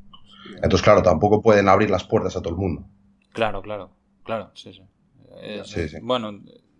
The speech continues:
Speaker 2: también funciona también por eso, ¿no? Supongo, porque es algo muy restringido y ya saben que tú seguramente tu nivel de aceptación ahí es súper alto, porque tú
Speaker 1: El
Speaker 2: ya
Speaker 1: cien por cien.
Speaker 2: sabes, pues eso.
Speaker 1: El cien por cien.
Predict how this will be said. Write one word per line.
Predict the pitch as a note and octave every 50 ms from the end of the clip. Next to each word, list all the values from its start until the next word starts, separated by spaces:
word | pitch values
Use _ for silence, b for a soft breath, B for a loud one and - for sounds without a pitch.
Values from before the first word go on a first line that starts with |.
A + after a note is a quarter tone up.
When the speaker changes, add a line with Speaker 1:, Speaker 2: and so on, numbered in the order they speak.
| _ _
Speaker 2:
también | - G#2+ G#2+ G#2+ A2 G#2+ G#2
funciona | A2+ A2 - A#2 A2+ A2
también | G#2 G#2+ G#2 G#2+ A2 G#2+
por | F#2+ G#2+ G2+
eso, | A#2 A2+ - G2+
¿no? | G2 F#2+
Supongo, | G2+ G2+ F#2 _ - A2 A2+ -
porque | - G2+ F#2+ _ - F#2+ F#2 F#2+
es | F#2 F2+ - G2
algo | G#2 G2+ G2+ G2+ G#2+
muy | A2 A2 A2
restringido | G#2+ G#2 G#2 - - A2 G2 - - C3 C3 C3+ C#3 D3 D3+ D3+
y | C#3 A#2 G2+
ya | G2 F#2+ -
saben | - G#2+ G#2+ G#2 G2+
que | - G#2 G#2 G#2+ G#2+ G#2+ _ _ _ _ _ _ _ _ _ _ - _ _ _ _ _
tú | - A2
seguramente | G2 - A2+ A2+ A2+ A2+ A2 A#2 A#2 A2+ B2 B2+
tu | A#2 A#2+ A2
nivel | G#2+ G#2 G#2+ G#2+
de | G#2+
aceptación | G2+ A2 G#2 - G#2+ G2+ - A2+ A2+ A2+ A2
ahí | G#2+ G#2+ G#2+ G#2+ A2 A2+ A2 A2
es | A2 G#2+ F#2+ - - - -
súper | - - - A2 - G#2 G#2+
alto, | B2+ B2+ A2 - - - - - _ _ -
porque | - - - - F#2+
tú | F2+ -
Speaker 1:
El | A2+ A#2 A2+
Speaker 2:
ya | A2+
Speaker 1:
cien | C#3 C#3
por | B2+ A#2
cien. | G#2 D#2 D2+
Speaker 2:
sabes, | - _ _ _ _ -
pues | - F#2 -
eso. | F#2+ - - - _ _ _ -
Speaker 1:
El | G2+ G2
cien | F#2+ A#2 A#2+
por | A#2+ G#2
cien. | F#2+ E2+ D#2 -